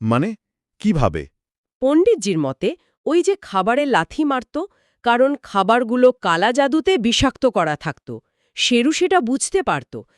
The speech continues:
Speaker 2: তাই সে নন্দুকে বা কাউকে ওটা খেতে দিত না।
Speaker 1: আচ্ছা, আর প্রথম রাতে যে পালিয়ে গিয়েছিল?
Speaker 2: সেদিন সে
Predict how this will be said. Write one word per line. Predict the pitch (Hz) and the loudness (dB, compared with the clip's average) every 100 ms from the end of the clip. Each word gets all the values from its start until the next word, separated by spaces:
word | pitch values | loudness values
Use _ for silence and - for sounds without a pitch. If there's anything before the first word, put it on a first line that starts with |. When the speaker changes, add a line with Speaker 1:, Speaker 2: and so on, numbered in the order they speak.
| _ _ | _ _
Speaker 2:
তাই | 170 190 | -2 0
সে | 226 285 | 0 0
নন্দুকে | 254 170 185 208 311 | 0 0 -2 -2 -2
বা | 320 311 | -2 -2
কাউকে | 170 165 262 | -2 -2 -2
ওটা | 269 370 | -2 -4
খেতে | - 285 339 302 | -4 -2 0 0
দিত | 185 - | -2 -4
না। | 117 95 - | -8 -10 -10
Speaker 1:
আচ্ছা, | 87 87 - - 104 80 71 67 _ _ _ _ - | -8 -8 -6 -4 -2 -4 -6 -14 _ _ _ _ -6
আর | 95 | -4
প্রথম | 101 92 160 160 | -2 -2 0 2
রাতে | 151 143 175 175 | 2 2 2 2
যে | 151 156 - | 0 -2 -2
পালিয়ে | 85 98 170 | -2 2 2
গিয়েছিল? | 185 208 - 220 277 _ _ _ | 2 -2 -2 -4 -6 _ _ _
Speaker 2:
সেদিন | - - 262 254 339 381 | -6 -4 -2 0 2 2
সে | - | 0